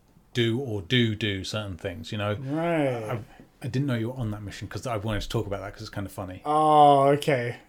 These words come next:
Speaker 2: Oh.
Speaker 1: I'm not gonna tell you what to do.
Speaker 2: Okay, that's good. That's good. If it's something cool that I like to experience it. Well, you see, that's the thing that I was gonna say, that,
Speaker 1: Mm.
Speaker 2: um,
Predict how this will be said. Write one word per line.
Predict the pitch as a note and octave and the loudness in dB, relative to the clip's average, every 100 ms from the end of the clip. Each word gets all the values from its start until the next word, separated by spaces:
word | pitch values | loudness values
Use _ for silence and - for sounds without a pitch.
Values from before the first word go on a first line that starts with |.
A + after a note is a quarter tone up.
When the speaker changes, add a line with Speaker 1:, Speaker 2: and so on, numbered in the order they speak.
| - | 2
Speaker 2:
Oh. | F3+ G#3+ G#3 F#3+ | 8 12 12 12
Speaker 1:
I'm | E3+ | 12
not | D#3 | 10
gonna | D#3 | 6
tell | D3 C#3 | 6 4
you | |
what | C3 B2 | 4 0
to | A2+ | 0
do. | G#2 A2+ E3 | -2 -2 4
Speaker 2:
Okay, | D#3+ E3+ D#3 | 6 8 6
that's | D3+ E3 - | 8 4 8
good. | E3+ C#3+ | 6 8
That's | E3 E3 | 6 6
good. | D#3+ D3 | 4 4
If | D#3 | 4
it's | F#3 | 4
something | G3 F3+ E3+ | 4 6 4
cool | D#3+ D#3 C#3+ | 4 6 6
that | |
I | C3+ | 4
like | C3 C#3 | 2 0
to | C#3 | -2
experience | B2+ C3+ B2 | -6 -6 -6
it. | B2+ - - | -8 -14 8
Well, | G3+ G#3 | 8 8
you | - | 4
see, | A#3+ | 2
that's | A#3+ A3+ B3 | 6 8 8
the | - | 6
thing | D4 B3+ | 8 8
that | F#3 | 8
I | G3 | 8
was | F#3 D#3 | 6 4
gonna | E3+ D#3 | 4 4
say, | - D3+ | 2 2
that, | C#3 C3+ | 2 0
Speaker 1:
Mm. | C#3+ | 2
Speaker 2:
um, | D3+ D3+ C#3+ | 2 0 -4